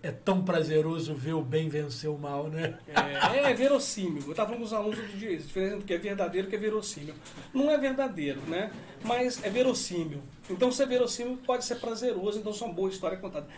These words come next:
Speaker 2: A minha paixão por isso começou das boas histórias. As outras, então, você acredita que... Pô, até porque todo o trabalho de hagiografia, que é a história da vida dos santos, ele é baseado em... Olha,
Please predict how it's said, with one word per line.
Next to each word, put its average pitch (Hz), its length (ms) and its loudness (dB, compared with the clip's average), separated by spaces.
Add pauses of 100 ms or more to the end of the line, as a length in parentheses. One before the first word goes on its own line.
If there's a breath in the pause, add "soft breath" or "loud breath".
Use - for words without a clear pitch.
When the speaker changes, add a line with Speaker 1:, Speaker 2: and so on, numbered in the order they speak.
(300 loud breath)
Speaker 2:
A 220 60 0
minha 285 180 2
paixão 233 400 -2
por 175 140 -2
isso 214 140 -2
começou 254 340 4
das 240 160 2
boas 233 260 -4
histórias. 175 560 -6 (320 loud breath)
As 190 140 2
outras, 262 180 -4
então, 294 120 2
você 359 120 -4
acredita 277 540 -4
que... 233 140 -8
Pô, 285 120 2
até 311 200 0
porque - 320 -6
todo 320 300 0
o - 20 -2
trabalho 196 420 -2
de 175 180 -10
hagiografia, 190 880 -2
que - 60 -6
é 165 40 -8
a - 40 -10
história 156 320 -2
da 156 120 -10
vida 156 260 -10
dos 143 240 -12
santos, 190 360 -6 (380 loud breath)
ele 285 160 0
é 302 160 8
baseado 254 500 2
em... 285 300 0 (480)
Olha, 156 300 4